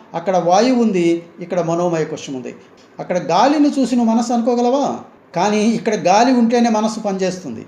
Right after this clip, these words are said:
కావాలంటే ఒక్కసారి అట్లా ముక్కు మూసుకొని ఒక్క నిమి-, ఒక్క సెకండ్ పట్టుకొని చూడు, మనసు ఉక్కిరి బిక్కిరి అవుతుంది. మనసుకు గాలి కావాలి, గాలి ఉంటేనే మనస్సు ఉంటుంది, లేకపోతే పనిచేయదు. కాబట్టి మనోమయ కోశం ఎక్కడ పనిచేస్తున్నది? వాయువు యొక్క సంయోగంలో పనిచేస్తున్నది. తర్వాత ఏముంది? ఆనందమయ కోశం ఉంది.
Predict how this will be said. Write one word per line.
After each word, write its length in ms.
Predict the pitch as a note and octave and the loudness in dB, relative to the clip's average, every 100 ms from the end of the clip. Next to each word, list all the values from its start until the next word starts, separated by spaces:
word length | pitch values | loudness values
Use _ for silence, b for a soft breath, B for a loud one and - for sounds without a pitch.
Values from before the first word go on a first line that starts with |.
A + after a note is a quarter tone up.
| - | -2
కావాలంటే 480 | G#3 A#3 C#4 C#4 C4+ | 0 4 4 2 2
ఒక్కసారి 460 | B3+ B3 A3+ C4 C4 | 2 0 -2 0 0
అట్లా 160 | B3+ | 0
ముక్కు 220 | A3+ A3+ | -2 0
మూసుకొని 340 | C#4 C4+ - A#3 | 2 0 0 -4
ఒక్క 140 | A3+ | -2
నిమి-, 300 | A3+ B3 C4+ | 0 2 2
ఒక్క 160 | A3+ A3+ | 0 -4
సెకండ్ 580 | A#3+ A#3 C4+ B3 - A3+ | -4 0 0 0 -4 -6
పట్టుకొని 320 | A3+ C#4+ C4+ | -2 -2 0
చూడు, 220 | C#4+ E4+ - - - _ - | -2 -4 -12 -20 -20 _ -8
మనసు 300 | F#3 A#3 A3 | -4 -2 -2
ఉక్కిరి 260 | G3+ A#3+ | -2 -2
బిక్కిరి 240 | A3+ A3+ F3+ | -2 -4 -6
అవుతుంది. 260 | C#3 G#2 G#2 - _ C#3+ | -6 -12 -20 -20 _ -4
మనసుకు 380 | G#3 C#4 A#3+ | -2 -2 -2
గాలి 300 | C4 A#3 C4 | 2 4 4
కావాలి, 300 | C#4 C4 C4 | 4 4 4
గాలి 280 | F3+ F3+ B3 | 4 2 4
ఉంటేనే 320 | A#3 A#3 B3+ | 2 4 4
మనస్సు 340 | C4 B3 B3 C4 | 4 2 -2 -4
ఉంటుంది, 260 | A#3 A3 | -4 -2
లేకపోతే 380 | F3+ G3 F#3+ A3 | 0 0 -2 -4
పనిచేయదు. 480 | G3 F#3 F3+ D#3+ - - - B B - | -2 -4 -4 -6 -8 -16 -20 B B 0
కాబట్టి 200 | C4+ B3+ | 2 4
మనోమయ 360 | A3 C4+ D4 | 4 4 4
కోశం 320 | D4 C#4+ C4+ C4 | 2 2 2 2
ఎక్కడ 160 | C4 | 2
పనిచేస్తున్నది? 880 | C4 C4 B3+ C4 B3+ B3+ B3+ C4 C4 - - - - | 2 2 2 0 2 2 4 2 0 -10 -20 -20 -4
వాయువు 380 | E3+ A3+ C#4 C#4 | 0 2 2 2
యొక్క 220 | C4 A#3+ | 0 0
సంయోగంలో 540 | A#3 A3+ A#3 A#3 A3+ | 0 4 4 4 2
పనిచేస్తున్నది. 640 | A3+ G#3+ G3+ - D3 A2 - - | 0 -2 -4 -6 -10 -10 -10 -2
తర్వాత 280 | G#3+ C4 C4+ | 2 2 2
ఏముంది? 580 | B3+ B3 B3+ C4 C4+ - - | 2 4 4 4 0 -8 -4
ఆనందమయ 580 | D#3 A3 C4 C4 B3+ B3+ | 0 2 4 4 4 2
కోశం 300 | B3+ A3+ A#3+ | 2 0 0
ఉంది. 300 | G#3 C#3+ | 0 -4